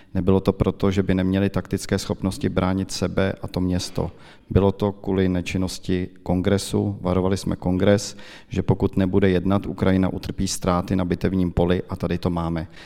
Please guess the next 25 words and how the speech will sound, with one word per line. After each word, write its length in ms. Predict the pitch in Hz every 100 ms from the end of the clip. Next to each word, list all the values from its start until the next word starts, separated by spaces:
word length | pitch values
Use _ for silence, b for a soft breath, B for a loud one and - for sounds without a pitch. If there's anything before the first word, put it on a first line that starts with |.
| B
Kirby 240 | - 90 95
tedy 240 | 95 92
narážel 400 | 90 90 92 85
na 120 | 85
to, 200 | 87 101
že 120 | 95 90
v 40 |
současné 440 | 95 92 92 95
době 280 | 92 87 95
v 100 | 90
americkém 440 | 92 90 90 90 87
kongresu 540 | 101 95 95 - 95
ze 100 | 87
strany 340 | - 90 90
části 320 | 87 87 92 95
politiků 500 | 98 92 - - 92
je, 360 | 87 87 87
eh, 200 | 82 87
blokována 600 | 85 87 - 90 87 87
finanční 440 | 85 92 90 - 87
pomoc 380 | - 92 90 -
na 100 | 87
nakoupení 480 | 87 92 92 87
zbraní 440 | 87 85 87 87 78
Ukrajině. 580 | - 87 87 95 98